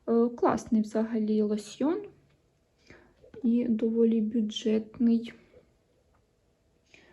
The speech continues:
Також, е, закінчився ось такий крем-батер для тіла. Ось де нічого нема. Це Planet Spa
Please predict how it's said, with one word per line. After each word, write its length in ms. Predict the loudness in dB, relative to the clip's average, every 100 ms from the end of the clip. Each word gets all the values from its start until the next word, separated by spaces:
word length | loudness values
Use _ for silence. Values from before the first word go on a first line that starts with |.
| _ _ _
Також, 800 | -8 -8 -2 0 0 -2 -10 -8 -4
е, 200 | 0 0
закінчився 800 | -2 -4 2 2 0 -16 -4 -2
ось 200 | -2 -6
такий 420 | -10 -10 -6 -6
крем-батер 840 | -4 -2 0 0 0 0 -2 -4 -6 _
для 320 | -4 0 0
тіла. 600 | 0 -2 0 2 2 2 0 -12 -20 -20 -20 _ _
Ось 260 | -6 -6 -8
де 180 | -4 -2
нічого 380 | -2 -2 0 4
нема. 420 | 4 4 2 0 -4 -16
Це 260 | 0 0
Planet 480 | 2 0 2 2 0
Spa 420 | -8 -8 -4 -2